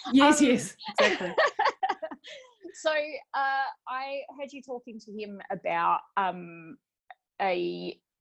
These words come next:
Speaker 2: business award that you won at Salon International. And that made me go, "Okay, like, she's the real deal," you know, like, she's had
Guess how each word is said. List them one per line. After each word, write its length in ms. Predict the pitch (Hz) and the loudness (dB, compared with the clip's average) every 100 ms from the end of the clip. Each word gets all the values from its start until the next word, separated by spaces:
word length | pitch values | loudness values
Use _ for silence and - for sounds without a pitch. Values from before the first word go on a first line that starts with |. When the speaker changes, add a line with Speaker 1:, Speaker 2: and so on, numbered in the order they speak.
| - | -4
Speaker 2:
business 520 | 220 208 190 - - - | -4 -4 -6 -8 -8 -4
award 260 | 185 180 175 | -2 0 0
that 100 | - | -2
you 140 | 180 | -2
won 320 | 165 156 160 160 _ - | -2 -4 -6 -14 _ -6
at 100 | 196 - | -4 -2
Salon 260 | 175 170 | -2 -4
International. 520 | 165 170 156 160 - - - - - - | -8 -8 -6 -6 -8 -12 -18 -14 -12 0
And 680 | 220 220 214 214 214 208 214 208 - - _ - | 2 4 6 4 4 4 4 4 0 -4 _ -4
that 320 | 196 240 240 - - _ _ | 2 4 4 0 -8 _ _
made 360 | 220 226 214 202 | 0 4 4 2
me 160 | 196 180 | -4 0
go, 420 | 180 165 170 160 - 190 | 2 2 0 -4 -4 -6
"Okay, 420 | 175 147 - 180 _ _ _ _ _ - | -4 -6 -8 -10 _ _ _ _ _ -2
like, 160 | 180 - _ - | -2 -4 _ -8
she's 280 | - 220 - | 0 0 0
the 80 | |
real 160 | 202 202 | 0 0
deal," 320 | 190 151 143 180 | 0 -4 -4 -4
you 80 | 185 | -2
know, 160 | 165 | -2
like, 240 | 175 165 - | -2 -2 -4
she's 260 | - 190 | -4 -6
had 340 | - - 190 | -6 -2 0